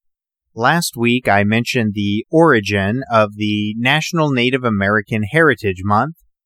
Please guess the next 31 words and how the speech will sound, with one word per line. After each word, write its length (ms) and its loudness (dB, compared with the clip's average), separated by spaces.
which 320 2
has 160 0
been 200 0
celebrated 840 2
every 380 0
November 680 2
here 240 0
in 120 0
the 80 -4
United 500 0
States 580 0
since 400 -4
nineteen 540 -4
ninety. 480 -4
I 200 2
shared 280 2
about 320 2
the 180 -4
North 280 0
American 640 -2
Plains 420 -2
Indians, 760 -4
how 200 0
several 420 0
of 120 -2
those 280 0
tribes 520 0
had 180 0
a 160 0
tradition 640 -2
of 100 -6